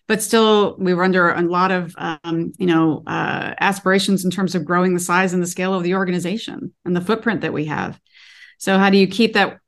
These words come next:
things that are special about the brand at the same time, you know, manage the growth that you have, and how do you scale that to make sure that we really protect for that culture? Because I think it is something that makes us so unique and special.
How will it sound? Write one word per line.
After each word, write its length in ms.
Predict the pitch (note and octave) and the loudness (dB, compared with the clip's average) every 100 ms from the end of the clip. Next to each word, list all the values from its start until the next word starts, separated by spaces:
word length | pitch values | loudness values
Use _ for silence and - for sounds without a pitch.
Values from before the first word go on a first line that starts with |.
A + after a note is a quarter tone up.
| - | -4
things 180 | G#3 F#3 | -2 0
that 100 | F3 | 0
are 100 | F3+ | -2
special 380 | F#3 G3+ G#3 | -2 -4 -2
about 220 | F#3 F3 E3 | -2 -2 -4
the 80 | |
brand 420 | F3 D#3+ F#3 G#3+ G#3 | -4 -2 0 -2 -4
at 120 | - | -6
the 60 | |
same 260 | F3 F3 E3+ | -4 -2 -2
time, 420 | F3+ F3 E3+ D#3+ | 2 4 4 2
you 100 | E3+ | 0
know, 80 | E3+ | 0
manage 420 | E3+ F3 F3+ F3 | 2 2 2 -2
the 60 | - | -6
growth 260 | F3+ F3+ | -4 -2
that 100 | F3+ | -2
you 100 | D#3 | -4
have, 240 | F3 E3 F3 | -2 -2 0
and 80 | F3+ | 0
how 100 | E3+ | 0
do 60 | |
you 80 | E3 | -2
scale 340 | E3 F3+ F3 | -4 -2 0
that 200 | D#3+ D3 | 0 -2
to 80 | E3 | 0
make 120 | E3 | -2
sure 180 | D#3+ E3 | 0 -2
that 160 | D#3 - | -4 -2
we 200 | E3 D#3+ | -2 0
really 300 | E3 E3 E3+ | 0 0 -2
protect 380 | F#3 - G3 - | -4 -4 -4 -2
for 120 | F3+ | -2
that 220 | D3+ - | -2 -4
culture? 500 | D#3 D#3 D#3+ D#3 - | -8 -6 -6 -6 -6
Because 240 | F3 F3 F3+ | -6 -4 -2
I 60 | |
think 160 | F3 F3 | 0 0
it 100 | D#3 | 0
is 140 | F3 | 0
something 240 | F3 E3 D#3 | -2 0 0
that 100 | D3 | 0
makes 220 | D#3 - | -2 -2
us 240 | D#3+ - - | -6 -8 -8
so 180 | - | -4
unique 320 | F3 E3 E3+ E3 | -2 2 0 0
and 100 | D#3+ | -2
special. 560 | G3 G3 D#3+ D#3+ D#3 | -2 -2 -2 -2 -4